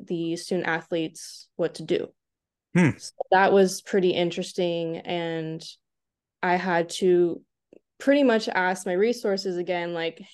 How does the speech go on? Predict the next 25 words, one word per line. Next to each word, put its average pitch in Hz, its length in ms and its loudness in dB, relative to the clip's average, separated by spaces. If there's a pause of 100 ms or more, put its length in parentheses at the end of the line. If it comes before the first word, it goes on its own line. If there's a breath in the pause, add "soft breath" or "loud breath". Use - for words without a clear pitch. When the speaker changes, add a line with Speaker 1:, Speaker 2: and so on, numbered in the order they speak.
Speaker 1:
"Hey, 240 340 0
what 185 500 -4
do 269 240 -4
I 190 200 -2
do?" 165 640 -8 (240)
So 180 640 4 (1300 soft breath)
I 208 120 2
had 226 160 2
to 214 60 -2
figure 196 300 -2
that 180 160 0
out. 185 300 -2
I 202 80 -8
had 180 340 -8 (120)
to 180 600 -2 (400)
email 226 600 2
a 190 80 0
lot 165 440 -4 (140)
and 185 340 -4
also 180 800 -2 (540)
just 196 380 -6 (400)
document 247 640 2
that 247 180 0
email 247 300 0
chain 254 500 -4